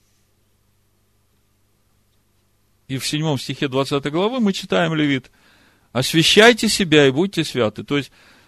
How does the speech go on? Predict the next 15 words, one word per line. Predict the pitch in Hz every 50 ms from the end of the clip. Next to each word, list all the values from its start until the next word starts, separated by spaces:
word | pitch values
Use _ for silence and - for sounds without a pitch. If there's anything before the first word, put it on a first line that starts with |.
| _ _
для | - 127 156 170
того, | - 202 196 196 190 160
чтобы | 135 - 151 131 135 147
быть | 156 220 269 285 -
святым, | - - 156 143 - - 135 120 113 110 - _ _ _ _ _
надо | - 110 135 185 226 220 175 151
начать | 135 143 170 208 202 - 170 -
освящать | 160 151 - - 156 170 160 - - 190 170 143 -
себя. | - - - - - - _ _ _ _ _ _ _ _ _ _ _ _ _ _ _ _ _ _ _ _ _ _ _ _ _ _ _ _ _ _ _ _ _ _ _ _ _ _ _ _ _ _
И | - 147
суть | 147 - - 226 196 - - -
вот | - 135 156 156
этого | 185 170 - 147 143
процесса | 151 151 151 - - 147 127 - 127
освящения – | 127 - - - 139 143 - - - 254 262 226 190 170 165